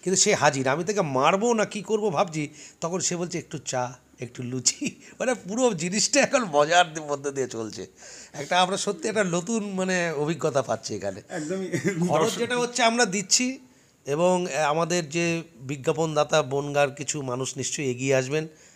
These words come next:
Speaker 1: তার মধ্য থেকে চ্যানেলের যে খরচটা হচ্ছে, আমাদের যে কাজের খরচটা হচ্ছে, সেটা কিছু উঠে আসবে, এটা আমরা জানি। বনগাঁর
Speaker 2: তাহলে
Speaker 1: বিগ-
Speaker 2: কাজটাকে চালিয়ে নিয়ে যাওয়া সম্ভব হবে।
Speaker 1: হ্যাঁ, সে-, এটা আমরা চাই যে পঞ্চাশ পর্ব হোক এবং সেই দিনকে আমরা সমগ্র বনগাঁবাসী খুব আনন্দ করব।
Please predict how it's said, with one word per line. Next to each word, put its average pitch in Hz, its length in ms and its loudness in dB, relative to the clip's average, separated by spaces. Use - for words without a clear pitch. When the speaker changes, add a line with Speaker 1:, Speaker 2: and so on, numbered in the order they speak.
Speaker 1:
তার 123 180 2
মধ্য 135 260 -2
থেকে 139 600 -2
চ্যানেলের 135 400 0
যে 131 120 2
খরচটা 131 400 -4
হচ্ছে, 127 280 -2
আমাদের 117 280 -4
যে 131 120 -6
কাজের 117 300 -6
খরচটা 123 420 -6
হচ্ছে, 120 340 -6
সেটা 180 220 -2
কিছু 170 300 -6
উঠে 156 260 -2
আসবে, 175 220 0
এটা 151 160 0
আমরা 147 180 2
জানি। 143 300 2
বনগাঁর 131 440 2
Speaker 2:
তাহলে 226 180 0
Speaker 1:
বিগ- 175 120 -2
Speaker 2:
কাজটাকে 208 320 -6
চালিয়ে 165 360 -2
নিয়ে 202 200 -4
যাওয়া 202 200 -2
সম্ভব 151 360 -6
হবে। 98 240 -14
Speaker 1:
হ্যাঁ, 110 400 2
সে-, 110 160 -8
এটা 156 220 2
আমরা 170 200 2
চাই 160 300 2
যে 175 180 0
পঞ্চাশ 151 380 -2
পর্ব 160 220 -4
হোক 175 360 0
এবং 143 220 -4
সেই 139 200 -2
দিনকে 151 240 -4
আমরা 147 400 -2
সমগ্র 135 540 -4
বনগাঁবাসী 127 500 -2
খুব 175 200 -6
আনন্দ 120 320 0
করব। 98 300 -8